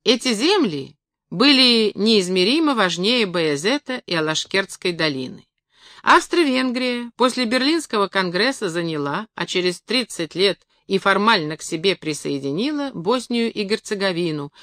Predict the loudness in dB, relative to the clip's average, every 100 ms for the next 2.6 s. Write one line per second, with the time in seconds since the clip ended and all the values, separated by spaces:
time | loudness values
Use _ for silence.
0 | -20 -4 -2 2 0 0 2 2 0 -2
1 | -2 0 0 -2 -6 -4 -2 -2 -6 -10
2 | -6 -6 -4 -8 -10 -18